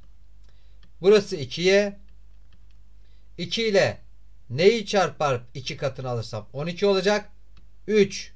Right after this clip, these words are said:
olması gerekiyor. Yani üçün karesi dokuz olacaktır. Sekiz x'in karesi. Burası da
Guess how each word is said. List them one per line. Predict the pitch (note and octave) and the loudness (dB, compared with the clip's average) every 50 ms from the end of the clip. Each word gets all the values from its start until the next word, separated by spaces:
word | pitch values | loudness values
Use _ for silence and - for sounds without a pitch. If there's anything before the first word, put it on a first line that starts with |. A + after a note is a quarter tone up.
| - - - | -14 -6 -2
olması | C3 B2+ A#2+ A2 G#2+ G#2+ G2+ - - | 0 0 0 0 -2 -4 -6 -8 -8
gerekiyor. | - A#2 A2+ A#2 A2+ A#2 - F3 F#3 G3+ G3+ G3+ - - - - - - - | -6 -4 -4 -2 -4 -4 0 4 4 4 4 4 -2 -14 -16 -16 -16 -8 -2
Yani | D3 D3+ D3 C#3 B2+ | 2 2 2 2 0
üçün | - C#3+ C3 - G3 G3 | -4 -8 -4 0 0 0
karesi | F3+ - C3 B2+ B2 A#2+ - F3 G3 G#3+ G3+ G3+ - - - - - C#3 | 2 2 2 2 2 0 2 4 4 4 4 0 -8 -16 -18 -12 -4 0
dokuz | D#3 D3 A#2+ B2 A2 | 0 2 2 0 -4
olacaktır. | A2+ G2+ F2+ - - - - - - D#2+ - - - - - - - - - - - - - - - - - - - - - - - - - - - - - - - - - - - - - - - - - - - - - - - - - - - - - - - - - - - - - - - - - - - - - - - - - - - - - - - - - - - | -4 -6 -8 -10 -14 -14 -14 -16 -16 -14 -16 -16 -16 -16 -16 -16 -16 -16 -16 -16 -16 -16 -16 -16 -16 -16 -16 -16 -16 -16 -16 -16 -16 -16 -16 -16 -16 -16 -16 -16 -16 -16 -16 -16 -16 -16 -16 -16 -16 -16 -16 -16 -16 -16 -16 -16 -16 -16 -18 -18 -18 -18 -18 -18 -18 -18 -18 -18 -18 -18 -18 -18 -18 -16 -16 -16 -16 -18 -18 -18 -18 -18 -18 -18 -16 -16 -16 -16 -16 -16 -16 -16 -16
Sekiz | - - - - F#3 F#3+ G3 G#3 G#3+ G3 | -16 -14 -6 0 4 4 4 6 6 4
x'in | F#3 - - D#3 C3+ A#2+ | 4 4 2 -6 -6 -4
karesi. | - B2 A2 A2 G#2+ - - F#3 G3+ G#3 G3+ - - - - - - | -4 -4 -4 -4 -4 -2 2 2 2 2 0 -4 -12 -16 -16 -10 -2
Burası | E3+ G#3+ A3 G#3 G3+ - F#3+ | 2 4 4 4 4 2 0
da | E3+ D3 A2+ G2 - | 0 0 0 0 -4